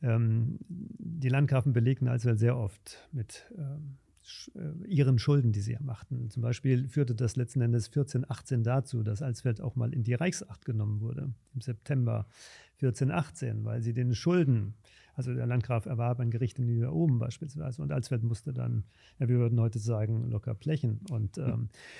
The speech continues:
Speaker 2: Dazu
Speaker 1: äh,
Speaker 2: habe ich mal selbst recherchiert und ich
Speaker 1: sehr
Speaker 2: habe mir
Speaker 1: schön.
Speaker 2: tatsächlich auch eine Abschrift der Urkunde besorgt
Speaker 1: Mhm.
Speaker 2: aus dem, ähm, aus dem Staatsarchiv in Darmstadt. Das war Kaiser Sigismund ja
Speaker 1: Genau.
Speaker 2: seinerzeit.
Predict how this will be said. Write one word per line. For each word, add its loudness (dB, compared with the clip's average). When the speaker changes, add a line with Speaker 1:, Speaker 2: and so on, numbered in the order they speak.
Speaker 2:
Dazu 2
Speaker 1:
äh, 8
Speaker 2:
habe 8
ich 2
mal 6
selbst 2
recherchiert 4
und 6
ich 6
Speaker 1:
sehr 8
Speaker 2:
habe 6
mir 2
Speaker 1:
schön. 6
Speaker 2:
tatsächlich 4
auch 4
eine 4
Abschrift -2
der 2
Urkunde 6
besorgt 4
Speaker 1:
Mhm. 0
Speaker 2:
aus 8
dem, 8
ähm, 4
aus -4
dem -2
Staatsarchiv -4
in -4
Darmstadt. -6
Das -8
war -2
Kaiser 4
Sigismund 0
ja -2
Speaker 1:
Genau. -4
Speaker 2:
seinerzeit. 0